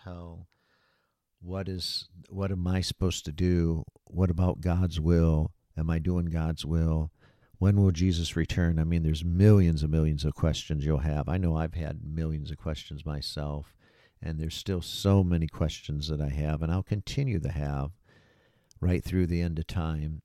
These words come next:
And so that's what you wanna do. You wanna ask somebody that'll give you honest and godly answers and answer all your questions. So I hope this podcast has been helpful and informational. I'm Eric Erb,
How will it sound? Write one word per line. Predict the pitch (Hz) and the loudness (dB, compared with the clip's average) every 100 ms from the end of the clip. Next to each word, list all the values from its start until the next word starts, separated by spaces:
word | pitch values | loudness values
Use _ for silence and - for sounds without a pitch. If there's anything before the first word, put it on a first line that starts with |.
| - | -10
And | 95 | -10
so | - - 110 104 - | -6 -2 -2 -2 -4
that's | 135 - | -6 -6
what | 143 | -8
you | 98 | -6
wanna | 82 78 | -4 -4
do. | 76 78 | -4 -4
You | 80 95 | -4 -4
wanna | 104 104 - | -4 -6 -6
ask | 95 90 | -6 -6
somebody | - 95 87 87 | -6 -6 -4 -4
that'll | 90 87 82 | -4 -6 -6
give | 95 92 | -4 0
you | 87 - | 0 0
honest | - 92 90 87 - - - _ _ - | -2 0 2 0 -4 -8 -14 _ _ -6
and | 85 80 | -2 0
godly | 78 87 87 85 80 | 0 0 0 0 2
answers | 80 80 - 78 78 - | 2 0 0 0 0 -2
and | 78 | -2
answer | 76 73 76 76 | 0 -2 -4 -4
all | 76 | -4
your | 73 | -6
questions. | 73 - 78 - 76 73 76 - _ _ _ _ _ _ _ _ - | -8 -10 -10 -10 -10 -10 -12 -16 _ _ _ _ _ _ _ _ -8
So | - | 0
I | 107 | 4
hope | 139 - | 4 2
this | 131 | -4
podcast | - 131 123 - 120 - | 0 0 2 4 4 4
has | 101 | 0
been | 113 104 | 0 0
helpful | 92 113 113 127 123 117 | 4 2 2 4 6 6
and | |
informational. | 98 98 98 92 104 101 113 120 143 147 _ _ _ _ _ _ _ _ _ - | 4 2 0 0 0 -2 -2 -2 -2 -4 _ _ _ _ _ _ _ _ _ 0
I'm | 110 | 4
Eric | 120 120 110 - | 6 6 6 6
Erb, | 151 143 101 107 | 6 6 4 2